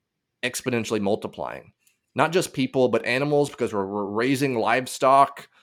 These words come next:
Uh, you know, in these farms, like, the number of species and the number of,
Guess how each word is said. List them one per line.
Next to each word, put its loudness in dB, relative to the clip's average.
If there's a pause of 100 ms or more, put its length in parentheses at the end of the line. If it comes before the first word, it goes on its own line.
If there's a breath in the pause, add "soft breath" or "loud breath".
(280 soft breath)
Uh, 2 (280)
you -8
know, -2
in -2
these -2
farms, 2
like, -4 (340)
the -4
number 0
of -2 (280)
species -4
and -4
the -2
number 0
of, -2